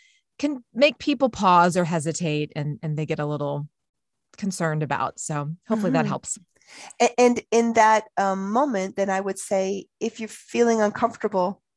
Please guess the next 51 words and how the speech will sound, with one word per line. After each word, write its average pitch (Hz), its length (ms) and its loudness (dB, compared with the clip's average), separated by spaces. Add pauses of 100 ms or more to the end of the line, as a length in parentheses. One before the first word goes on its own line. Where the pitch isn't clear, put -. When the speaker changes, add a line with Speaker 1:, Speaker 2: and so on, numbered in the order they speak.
(600)
Speaker 2:
don't 226 180 0
go 220 160 0
there. - 280 -8 (300)
Speaker 1:
Yeah. 175 260 -4 (160)
Speaker 2:
Like, 214 280 2 (160)
like, 202 280 4 (280)
don't 214 320 4
call 226 260 4
that 175 180 4
astrologer. 160 460 -4
If 196 100 -6
that 247 180 0
makes 262 200 -6
you 247 60 -10
feel 214 140 -2
uncomfortable, 214 400 -6
it's 214 200 -6
not 254 140 -2
for - 120 -8
you. 175 340 -6
It's - 140 -4
okay. - 260 -2
Speaker 1:
That's 214 140 -6
right. 165 140 -6 (300)
Speaker 2:
Yeah, 277 320 0
it's 269 120 -10
Speaker 1:
Yeah, 170 80 -4
Speaker 2:
okay. 226 340 -8 (220)
Speaker 1:
that's 190 160 -10
Speaker 2:
Yeah. 247 140 -6
Speaker 1:
right. 170 220 -10 (520)
All 208 100 2
right. 214 160 6
Well, 233 120 4
we, 262 100 2
oh 233 100 0
my 233 140 0
gosh, 214 280 0
we're 254 160 6
almost 262 380 2
at 247 140 2
time. 311 420 2
And 302 140 -6
so 269 120 0
I 254 100 4
wanna 247 240 -4
make 240 200 -4
sure 247 160 -2
that 220 140 -6
we, 220 180 -2
um, 185 260 -2